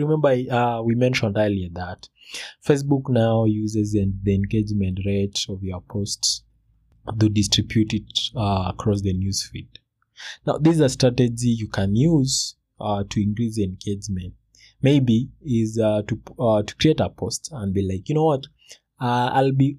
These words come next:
offering, uh, a gift or a prize to the best comment." So you can post a picture, say, of your product and say,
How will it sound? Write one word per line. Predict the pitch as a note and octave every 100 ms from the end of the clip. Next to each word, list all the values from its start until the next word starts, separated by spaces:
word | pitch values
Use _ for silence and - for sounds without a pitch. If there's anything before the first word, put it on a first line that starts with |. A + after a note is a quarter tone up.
| -
offering, | C#3 C#3 D3 D3 C#3+ C#3 C3+ C#3 D3+ -
uh, | G#2 G#2 G#2 G#2 G#2 G#2 G2+
a | G#2
gift | A2 G#2 - - - - _ _ _ _ _ _ _ _ _ _ _
or | A2+ G2+
a | F#2+
prize | - A2 F2+ D#2 - - - -
to | G2
the | F#2+
best | F#2 G2+ - -
comment." | - E2+ E2 -
So | - A#2+
you | A2+
can | A2 A2
post | G#2+ C3+ C3+
a | G2+
picture, | F#2+ - - - E3+ _ _ - - -
say, | - A#2+
of | G#2 G2+
your | F#2+
product | - A#2 B2+ C3 -
and | G#2 G2
say, | - G#2+ C3+